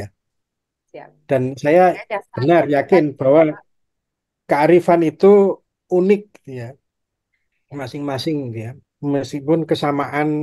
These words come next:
Speaker 1: ada kesamaan besarnya ya secara umum, tapi begitu sudah detail dia lokalitasnya masing-masing gitu ya. It's okay gitu ya,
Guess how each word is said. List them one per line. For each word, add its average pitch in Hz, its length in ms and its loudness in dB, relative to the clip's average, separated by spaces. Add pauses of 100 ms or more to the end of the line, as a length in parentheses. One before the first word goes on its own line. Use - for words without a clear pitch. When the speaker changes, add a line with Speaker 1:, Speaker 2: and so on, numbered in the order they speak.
(280)
Speaker 1:
ada 139 260 -2
kesamaan 135 460 -6 (260)
besarnya 123 460 -6 (180)
ya 113 60 -8 (120)
secara 127 220 -10 (100)
umum, 127 160 -8 (120)
tapi 127 180 -8 (500)
begitu 123 320 -8 (100)
sudah 131 200 -6 (100)
detail 151 340 -2 (100)
dia 127 120 0 (960)
lokalitasnya 131 580 -6 (100)
masing-masing 117 500 -8 (140)
gitu 107 200 -20
ya. 107 40 -18 (440)
It's 208 120 -6 (100)
okay 175 280 0 (140)
gitu 113 140 -10
ya, 127 40 -14